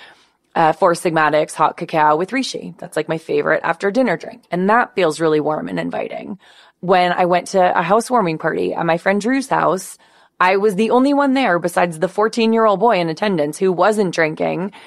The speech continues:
And I just rocked my LaCroix. And when we all cheersed his new house, I held up my can and cheersed with him.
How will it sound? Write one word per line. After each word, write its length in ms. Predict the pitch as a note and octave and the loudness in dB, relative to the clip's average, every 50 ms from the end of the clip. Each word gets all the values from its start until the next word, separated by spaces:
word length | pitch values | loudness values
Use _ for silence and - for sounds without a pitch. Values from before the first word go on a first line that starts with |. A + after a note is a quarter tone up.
| - - _ _ | -20 -20 _ _
And 80 | - G#3+ | 0 2
I 120 | A#3+ C4+ | 2 2
just 180 | D4+ D4+ A#3+ - | 2 0 -2 -6
rocked 460 | - D3 D3 F3+ F#3+ G#3+ C4 - - A#3 | -12 -2 0 2 2 2 0 -2 0 0
my 140 | B3 B3+ | 2 2
LaCroix. 540 | B3 A#3+ A#3+ - B3 C4+ D4 - - E3 E3 - | 2 0 0 2 2 2 2 2 0 0 -2 -2
And 120 | - E3+ | -2 0
when 140 | F#3 F#3 F#3 | 0 0 2
we 140 | F#3 F#3+ F#3+ | 2 2 2
all 160 | G3 G#3 G#3+ | 2 2 2
cheersed 540 | G#3 - - G#3 G#3 A3 A#3 B3 A#3 - - | -2 -4 -4 -2 0 0 0 0 -2 -6 -6
his 180 | - F#3+ F3 G3 | -6 -4 -2 0
new 220 | G#3 G#3+ G#3+ G#3 | 2 2 2 2
house, 440 | F#3+ F#3+ G#3 C4 D4+ E4 D4+ - - | 2 2 2 2 2 0 -4 -8 -6
I 200 | - G#3+ G3+ F#3+ | -2 0 0 0
held 280 | F3 E3 F#3 G3+ G#3+ | 0 2 0 2 2
up 160 | A3 A3+ A3+ - | 2 0 0 0
my 160 | G#3 G#3+ G#3+ | 0 -2 -2
can 460 | G#3 - - G3+ A3+ C4 C4+ C4 A#3+ | -2 -2 -2 -2 0 0 0 0 0
and 280 | F#3+ F#3 F#3 F3 F3+ _ | 0 0 -2 -4 -8 _
cheersed 420 | - - - G#3 A3 B3 B3+ G#3 - | -12 -6 -4 -2 -2 -2 -4 -4 -2
with 220 | G3+ D4 D#4 _ | -2 -2 -2 _
him. 320 | - - - - - G#3 | -8 -8 -6 -8 -10 -10